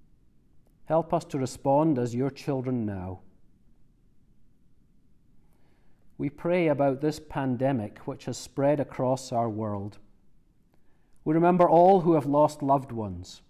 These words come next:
We pray for those who are seriously ill. We are saddened at the added distress for relatives and friends who are unable to visit,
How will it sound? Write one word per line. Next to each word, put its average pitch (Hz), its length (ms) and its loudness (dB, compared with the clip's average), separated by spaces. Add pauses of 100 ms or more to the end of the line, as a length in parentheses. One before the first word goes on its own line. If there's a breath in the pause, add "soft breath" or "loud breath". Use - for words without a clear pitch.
(1000)
We 156 100 0
pray 190 260 2
for 196 180 2
those 185 420 6
who 175 120 -2
are 156 60 2
seriously 156 680 -2
ill. 131 440 -6 (1200)
We 147 120 0
are 151 80 0
saddened 151 600 0
at 117 120 -8
the 131 100 -4
added 143 480 -2
distress 143 640 -2
for 135 180 -2
relatives 151 540 0
and 131 120 -2
friends 151 540 0
who 143 140 -4
are 135 100 -6
unable 147 380 -2
to 127 120 -8
visit, 117 460 -8